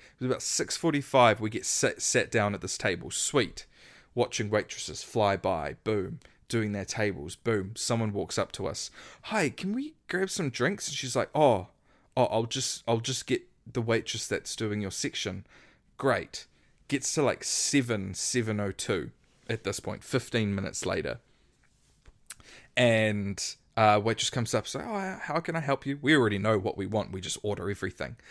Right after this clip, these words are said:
But I was like, "Happy hour ended at seven, but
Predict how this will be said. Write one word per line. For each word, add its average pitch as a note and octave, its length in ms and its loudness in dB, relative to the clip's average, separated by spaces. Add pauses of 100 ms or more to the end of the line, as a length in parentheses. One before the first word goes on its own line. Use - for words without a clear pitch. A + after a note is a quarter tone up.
(260)
But A#2+ 100 2
I A#2+ 60 6
was A2+ 180 2
like, A2 320 2 (180)
"Happy D#3+ 360 0
hour D3+ 300 4
ended A#2 320 0
at - 140 -2
seven, A2+ 760 0 (920)
but A2+ 260 4